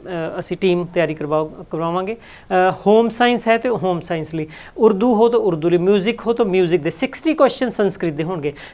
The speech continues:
ਜਿਹੜੇ ਕਹਿੰਦੇ ਨੇ, "ਮੈਂ ਹਿੰਦੀ, ਪੰਜਾਬੀ, ਇੰਗਲਿਸ਼ ਲਈ ਐਲੀਜੀਬਲ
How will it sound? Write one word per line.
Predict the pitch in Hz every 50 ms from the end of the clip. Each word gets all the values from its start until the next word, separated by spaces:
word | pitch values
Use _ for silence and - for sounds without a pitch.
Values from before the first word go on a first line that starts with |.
| -
ਜਿਹੜੇ | 170 208 240 277 269
ਕਹਿੰਦੇ | 269 247 233 240
ਨੇ, | 247 254
"ਮੈਂ | 254 254
ਹਿੰਦੀ, | 208 151 175 202 202 208 196 214 233
ਪੰਜਾਬੀ, | 226 - 214 190 185 180 - 170 220
ਇੰਗਲਿਸ਼ | 233 202 208 190 190 214 240 247 - -
ਲਈ | 240 247
ਐਲੀਜੀਬਲ | 214 185 185 180 208 214 233 214